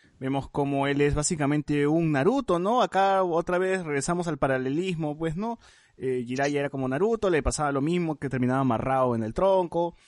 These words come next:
eh, se superó él mismo, ¿no? En algún momento, pero igual, este, nunca Tsunade le dio bola, ¿no? Así como Sakura nunca le dio bola a Naruto.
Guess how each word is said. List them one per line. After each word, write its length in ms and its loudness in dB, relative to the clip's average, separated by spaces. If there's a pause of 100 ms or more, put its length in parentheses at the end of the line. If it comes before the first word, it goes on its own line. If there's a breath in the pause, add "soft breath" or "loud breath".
(240 soft breath)
eh, 600 -6 (280)
se 180 -2
superó 440 2
él 140 0
mismo, 460 -4
¿no? 120 -6
En 60 -8
algún 220 -6
momento, 720 -4
pero 300 -2
igual, 400 0
este, 400 -8
nunca 300 0
Tsunade 420 0
le 120 -2
dio 320 -4
bola, 300 -2
¿no? 180 -12 (220)
Así 160 -10
como 580 -4 (220)
Sakura 340 -2
nunca 180 -2
le 60 -2
dio 100 -2
bola 180 -4
a 40 -8
Naruto. 260 -6